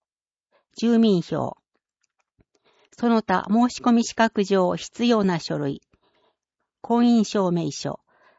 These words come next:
在職証明書など。申し込み書は都市計画課窓口で受け取るか、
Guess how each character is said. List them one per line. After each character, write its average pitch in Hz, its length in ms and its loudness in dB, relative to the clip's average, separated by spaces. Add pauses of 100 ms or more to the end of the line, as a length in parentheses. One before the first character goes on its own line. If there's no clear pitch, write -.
(160)
在 220 240 0
職 214 280 -2
証 196 260 0
明 175 200 -2
書 - 260 -8
な 147 160 -6
ど。 135 180 -10 (1700)
申 233 180 2
し - 100 -14
込 233 120 0
み 220 100 2
書 160 180 -4
は 156 220 -6 (360)
都 247 100 -2
市 - 160 -8
計 233 220 0
画 196 140 -4
課 - 380 -6 (200)
窓 208 260 -2
口 226 260 -4
で 185 160 2
受 180 200 -4
け - 20 -2
取 156 220 -6
る - 60 -20
か、 143 220 -10